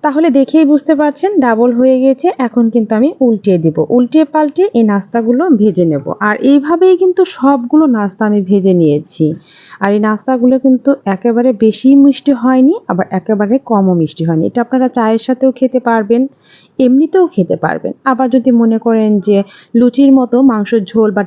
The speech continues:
ডাল দিয়েও খেতে ইচ্ছা করলে সেটা দিয়েও খেতে পারবেন। খুবই মজার এই নাস্তাগুলো ঝটপট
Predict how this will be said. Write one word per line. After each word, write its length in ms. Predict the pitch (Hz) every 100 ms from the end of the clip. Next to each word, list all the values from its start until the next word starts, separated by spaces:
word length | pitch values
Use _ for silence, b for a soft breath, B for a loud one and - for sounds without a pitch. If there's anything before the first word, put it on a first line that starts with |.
| 202
ডাল 200 | 196 202 196
দিয়েও 180 | 226 220
খেতে 300 | 214 - 208 214 b b 202
ইচ্ছা 220 | - 233
করলে 220 | 240 240
সেটা 280 | 262 311 302
দিয়েও 220 | 247 240 208
খেতে 280 | 170 147 151
পারবেন। 400 | 156 - - - _ b b -
খুবই 220 | 233 269
মজার 400 | 311 294 254 269
এই 120 | 262 254
নাস্তাগুলো 640 | 226 202 - 262 254 240 277 -
ঝটপট 420 | 202 185 240